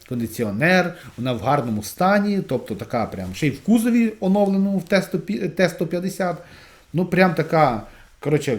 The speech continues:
класна машина, що прям піпець. От шість з половиною тисяч, приходиш, насипаєш і тобі дають за Sense. Коротше, і ще й можна її в кредит. Е, того, що,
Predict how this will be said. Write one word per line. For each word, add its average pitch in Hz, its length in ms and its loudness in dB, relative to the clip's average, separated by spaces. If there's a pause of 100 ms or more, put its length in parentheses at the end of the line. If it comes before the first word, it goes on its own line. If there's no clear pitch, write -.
класна 160 380 2
машина, 151 480 0
що 117 160 -8
прям 139 280 -2
піпець. 104 420 -6
От 98 160 -10
шість 196 200 0
з - 40 -12
половиною 131 480 -2
тисяч, 202 400 -2
приходиш, 143 640 -2
насипаєш 156 580 -4
і 113 40 -12
тобі 131 220 -6
дають 117 340 -4
за 104 140 -10
Sense. 85 460 -12 (680)
Коротше, 127 380 -4
і 139 60 -8
ще 196 120 0
й 185 60 0
можна 156 240 2
її 156 140 2
в - 80 -6
кредит. 127 260 -4 (800)
Е, 101 580 -8
того, 135 240 -2
що, 107 300 -6